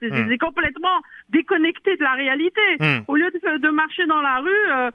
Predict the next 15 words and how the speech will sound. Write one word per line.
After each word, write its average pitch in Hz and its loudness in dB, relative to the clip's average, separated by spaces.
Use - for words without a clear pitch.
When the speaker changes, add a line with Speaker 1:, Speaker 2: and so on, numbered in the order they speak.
Speaker 1:
vas-y, 277 -2
elle 330 2
a 240 2
commencé 302 -2
à 254 0
mettre 277 -4
de 254 -4
la 240 0
pression 247 -6
pour 269 -4
qu'on 247 0
engage, 240 0
euh, 220 0
les 240 0
trois 262 -2